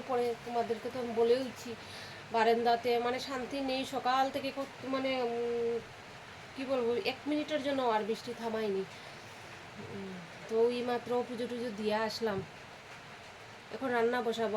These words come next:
আর এখন, উম, রান্না করব, কি করব, এখানে যে জায়গাতে রান্না করবো এখানে তো সে জল তো, আহ, মানে ডিম আলু দিয়ে একটা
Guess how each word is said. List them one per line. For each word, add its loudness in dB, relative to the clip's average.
আর 2
এখন, 0
উম, 4
রান্না 4
করব, 4
কি -12
করব, 4
এখানে 2
যে 4
জায়গাতে 2
রান্না 4
করবো 2
এখানে 2
তো 2
সে 2
জল 6
তো, 2
আহ, -2
মানে 4
ডিম 2
আলু 4
দিয়ে 4
একটা -2